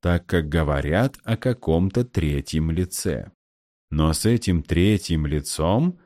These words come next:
они отнюдь не хотят делиться и почему-то считают его для себя опасным. Они попросту посулят ему участие в деле,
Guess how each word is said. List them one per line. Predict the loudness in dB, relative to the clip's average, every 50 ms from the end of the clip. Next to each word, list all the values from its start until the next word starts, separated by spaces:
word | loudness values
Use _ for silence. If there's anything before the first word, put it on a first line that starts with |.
| _ _ _
они | -4 -2 0 2 2 2
отнюдь | 2 2 0 0 0 2 4 4 4 4 2 0 0
не | 0 0 0
хотят | 0 0 -2 0 0 0 0 0 0
делиться | 0 0 2 2 2 2 2 0 0 -2 0 0 0 -2 -4 -8 _ _ _ _ -2
и | -2 0
почему-то | 0 0 0 0 0 0 0 0 0 -2
считают | -2 -2 -2 -2 0 2 2 2 2 2 0
его | 0 0 0 0
для | 0 0 0
себя | 0 0 -2 0 0 2 2 0 0 -4 _ _ _ _ _ _
опасным. | 0 0 0 0 0 0 0 0 0 -2 -4 -2 -4 -4 -8 -12 _ _ _ _ _ _ _
Они | 0 2 4 4 4
попросту | 2 0 -2 -2 0 0 0 0 0 -2 -4
посулят | -4 -2 0 0 0 2 2 2 4 2 2 2 0
ему | 0 0 2 2 0
участие | 0 0 -2 -2 -2 -2 -4 -4 -4 -4
в | -4
деле, | -4 -4 -2 0 0 0 0 -2